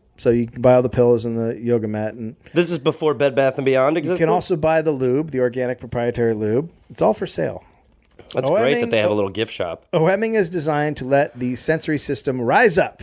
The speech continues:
Speaker 1: which lets the practitioners gain access of different forms of caution-, consciousness. It also lets them take your money.
Speaker 2: Right.
Speaker 1: The One Taste Urban Retreat Center had about fifty people living in it by two thousand and seven.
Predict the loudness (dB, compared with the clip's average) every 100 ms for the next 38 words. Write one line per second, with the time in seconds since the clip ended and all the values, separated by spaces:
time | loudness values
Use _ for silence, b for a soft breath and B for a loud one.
0 | -6 -2 -2 2 2 2 -4 0 0 0
1 | -2 0 -2 0 -2 -2 -2 -2 0 0
2 | 0 -6 b b b b b b b b
3 | -8 2 2 2 0 0 0 0 -4 -2
4 | -4 -4 -10 -12 -6 -6 -6 -12 -12 -8
5 | 0 0 0 -2 -4 -6 -12 -10 -10 -10
6 | -14 -16 -20 _ _ -20 -4 -2 -2 -8
7 | -14 _ _ _ _ _ 0 2 4 2
8 | 0 2 0 2 0 0 -4 -2 0 2
9 | 0 -4 2 4 4 2 2 0 0 -4
10 | -4 -2 2 2 0 -4 -4 -6 -2 2
11 | 2 0 -4 0 0 0 -4 -6 -6 -8
12 | -10